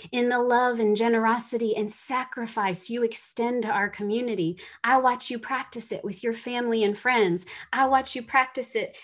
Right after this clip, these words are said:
as you learn the art of self-compassion. I watch it in your learning and unlearning and in your commitment to justice. And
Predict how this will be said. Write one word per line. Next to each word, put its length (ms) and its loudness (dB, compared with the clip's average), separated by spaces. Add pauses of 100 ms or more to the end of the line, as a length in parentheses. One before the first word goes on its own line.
as 200 0
you 160 -2
learn 360 0
the 160 2
art 240 4
of 120 -4
self-compassion. 1000 -2 (200)
I 160 0
watch 460 2
it 180 4
in 160 4
your 180 2
learning 600 2
and 140 2
unlearning 720 2
and 120 4
in 140 4
your 140 0
commitment 540 -2
to 100 -6
justice. 640 -4 (260)
And 140 -4